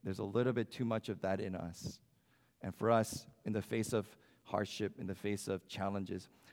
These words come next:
right now, Florida's been decimated by Hurricane Ian. Some of you are battling through this, and I believe God is saying, "Who said to stop? Keep going. Go, mighty warrior." Why are you mighty? Because the power of God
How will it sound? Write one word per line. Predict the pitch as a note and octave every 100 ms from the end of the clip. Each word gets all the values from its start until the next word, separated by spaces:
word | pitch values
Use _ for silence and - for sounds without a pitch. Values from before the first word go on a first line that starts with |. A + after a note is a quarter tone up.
| -
right | G2+ A2
now, | G#2+ G#2 G2 -
Florida's | - A2+ G#2 G2+
been | G#2+ F#2+
decimated | F#2+ G2+ G2 G2 F#2+ F2+
by | G2 F2+
Hurricane | F2+ G2 F#2 F#2 F2
Ian. | B2 A2+ A2 G#2 G#2 - - _
Some | - A#2
of | A2+ G2
you | G#2
are | G#2
battling | F#2+ G2 G2+ G2+ G2+
through | - G2+
this, | G2+ G2 - - - _
and | - F#2
I | F#2 -
believe | A#2 G#2 G2
God | G2 G2 G2
is | F#2
saying, | - G2 F#2+ F#2 F#2 - _ _ _
"Who | - A2+
said | A#2+ G#2+
to | G2
stop? | - G#2 F#2 - _ -
Keep | - A2+
going. | - G2+ F#2+ D#2+ - _ _ _ _ _
Go, | G#2 G#2+ A#2
mighty | A2 F#2+ G#2+ A2+
warrior." | G#2 G2 G#2+ G2+ E2+ D#2 - _ _ _ _
Why | G2+ B2
are | B2
you | B2 C3+
mighty? | C#3 E3 G#3 A3 - - - _ _ _ _ _ _ _ _ _
Because | - G#2+
the | F#2
power | - - - A2 A2 A2+ G#2+
of | - F#2+
God | E2+ E2 E2